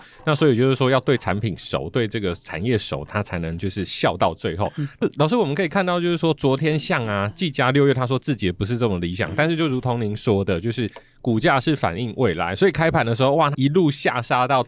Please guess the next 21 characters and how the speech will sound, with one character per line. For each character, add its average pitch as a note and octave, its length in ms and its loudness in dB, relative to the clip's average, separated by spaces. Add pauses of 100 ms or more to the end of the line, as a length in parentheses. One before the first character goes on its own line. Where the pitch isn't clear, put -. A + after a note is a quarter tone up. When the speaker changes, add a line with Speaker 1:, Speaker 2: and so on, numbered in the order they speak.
Speaker 1:
跌 G2 180 -2
六 A2+ 260 2
趴， F#2 240 -2 (300)
可 D#3+ 140 2
是 F#3+ 40 4
现 G3 140 2
在 F#3+ 80 2
就 F#3 180 2 (140)
强 A2 240 -6
弹， G2 320 -6 (140)
弹 F#2+ 180 -2
回 F#2+ 140 0
来 E2 160 -2
了。 E2 200 -4 (240)
Speaker 2:
嗯， E3+ 160 -4 (180)
我 E3+ 100 -6
觉 E3 180 0
得 E3+ 180 2
哦， B2 260 0
那 E3 100 4
个 C3 260 4